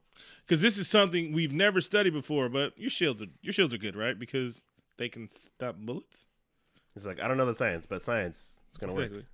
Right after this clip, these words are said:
Speaker 1: Um, and Victor Von Doom has spies everywhere, so he's kinda, like, cornering the market.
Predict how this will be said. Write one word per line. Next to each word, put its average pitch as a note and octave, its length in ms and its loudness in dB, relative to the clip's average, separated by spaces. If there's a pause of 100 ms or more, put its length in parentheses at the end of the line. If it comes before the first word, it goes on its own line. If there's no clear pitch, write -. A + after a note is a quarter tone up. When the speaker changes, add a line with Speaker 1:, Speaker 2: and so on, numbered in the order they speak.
(880)
Speaker 1:
Um, C3 640 0
and B2 400 -2
Victor C#3+ 260 -2
Von C3+ 200 0
Doom C#3 220 0
has B2+ 120 -2
spies C3 340 2
everywhere, C#3+ 720 2
so B2 380 -4
he's B2 200 -4
kinda, C3 220 -4
like, A#2 160 -4
cornering B2+ 380 -4
the A2 80 -6
market. C3+ 540 -4